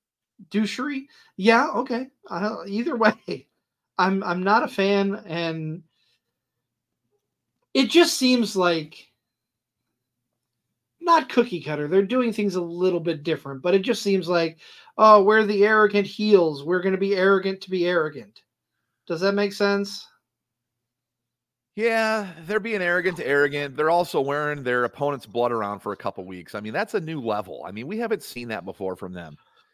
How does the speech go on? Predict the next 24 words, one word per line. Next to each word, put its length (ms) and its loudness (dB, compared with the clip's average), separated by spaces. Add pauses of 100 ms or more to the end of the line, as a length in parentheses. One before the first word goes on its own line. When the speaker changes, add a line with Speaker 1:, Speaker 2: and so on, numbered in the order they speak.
(180)
Speaker 2:
So 240 -2
I'm 120 0
willing 260 -2
to 60 -6
give 180 -2
them 140 -6
a 60 -2
pass 420 -6
here. 120 -8
They're 140 -2
trying. 500 -2
They're 120 -4
trying 340 -4
something 400 -8
different. 460 -6 (580)
Um, 800 -4
they're 180 -2
trying 360 -4
to 60 -2
be 160 -4
really, 340 -4
really 260 -4
seedy, 540 -8
and 180 -16